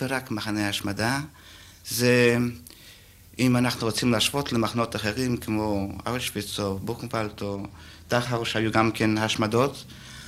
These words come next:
אבל היו שם גם מחנות עבודה גדולים. אצלנו לא היה בכלל עניין של, אה, סלקציה.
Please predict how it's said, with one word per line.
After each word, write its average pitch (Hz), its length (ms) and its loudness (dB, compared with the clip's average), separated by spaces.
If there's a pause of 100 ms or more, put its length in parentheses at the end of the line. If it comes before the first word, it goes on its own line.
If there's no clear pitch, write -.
(200)
אבל 113 340 2
היו 123 340 4
שם 120 360 4
גם 107 400 6 (460)
מחנות 113 380 -2
עבודה 104 400 2
גדולים. 139 580 2 (720)
אצלנו 156 500 6
לא 147 220 8
היה 135 300 6
בכלל 117 480 6 (280)
עניין 110 360 4
של, 104 420 2
אה, 98 540 4
סלקציה. 101 680 2